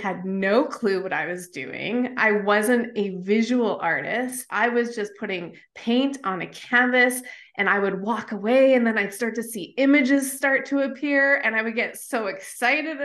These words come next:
And I was like, "Well, what would happen if I brought that out to life?" And I would see faces all the time.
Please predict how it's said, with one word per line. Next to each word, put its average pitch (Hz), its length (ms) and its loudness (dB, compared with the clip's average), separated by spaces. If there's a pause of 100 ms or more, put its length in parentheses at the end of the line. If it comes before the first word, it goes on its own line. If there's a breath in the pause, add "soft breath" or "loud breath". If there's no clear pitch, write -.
(140)
And 196 140 -4
I 202 120 -4
was 208 160 -4
like, 196 240 -4
"Well, 202 180 -6
what 208 160 -4
would 233 120 -4
happen 240 320 -2
if 240 120 -6
I 214 120 0
brought 185 360 -4
that 240 280 0 (240)
out 208 240 -10
to - 140 -14
life?" 175 340 -10 (460 loud breath)
And 247 100 0
I 247 40 4
would 226 160 4
see 190 200 -4
faces 285 680 0
all 277 200 4
the 277 120 0
time. 277 540 -6